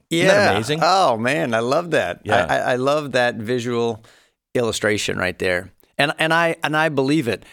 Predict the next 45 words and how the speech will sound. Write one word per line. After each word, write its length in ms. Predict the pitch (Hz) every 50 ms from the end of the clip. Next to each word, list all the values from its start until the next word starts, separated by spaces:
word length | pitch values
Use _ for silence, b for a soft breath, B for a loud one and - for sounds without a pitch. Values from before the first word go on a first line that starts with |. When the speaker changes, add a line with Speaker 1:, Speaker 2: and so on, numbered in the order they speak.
| B B
Speaker 2:
God 200 | - 151 170 180 -
often, 640 | 156 151 175 208 202 - - 98 78 73 85 104 113 _ _ _ _ _ _ _ _ _ _ _ _ _ _ - -
as 100 | 104 101
I 120 | 120 123 135
look 160 | 131 123 -
through 100 | - 127
the 60 | 107 101
scriptures, 440 | - - 139 135 - - 104 92 -
seems 300 | - 170 185 208 214 -
to 100 | - 196
use 400 | 160 135 127 127 123 123 107 - - B B B
nobodies 560 | 113 123 139 180 190 156 180 165 160 165 147 -
from 220 | - 147 127 123
nowhere 420 | 127 135 156 156 127 117 107 107
Speaker 1:
Oh, 100 | 110 107
Speaker 2:
with 120 | 107 107 98
Speaker 1:
yeah. 60 | 95
Speaker 2:
nothing 300 | 135 139 135 - 139 127
to 80 | 107 127
offer, 600 | - 127 127 135 139 - - 113 98 90 90 87 B B B
but 100 | B 117
a 60 | 120
heart 260 | 107 - 123 135 131 -
fully 360 | - - - 147 143 143 131
surrendered 600 | - - - 127 113 113 113 117 110 110 101 -
to 140 | - 107 92
him. 340 | 101 110 101 90 82 82 - B B
And 80 | B 143
Speaker 1:
Right. 40 | 143
Speaker 2:
they 120 | 202 202
do 240 | 180 139 226 247 254
their 180 | 233 233 220 202
thing 280 | - - 233 220 214
in 100 | 202 185
the 80 | 170 156
corner, 560 | - - - 220 233 214 165 131 120 123 120 B B B B B
and 120 | 139 147
then 180 | 151 147 143 127
God 320 | - 175 175 170 160 - -
amplifies 720 | 160 165 185 175 - 156 143 - - 143 127 123 117 98
it 220 | 117 117 117 - B B B B B _ -
in 120 | 147 135
the 140 | 131 120 113
open. 380 | 110 110 104 - 87 73 - - _
Speaker 1:
Yeah. 300 | _ - 95 123 135 113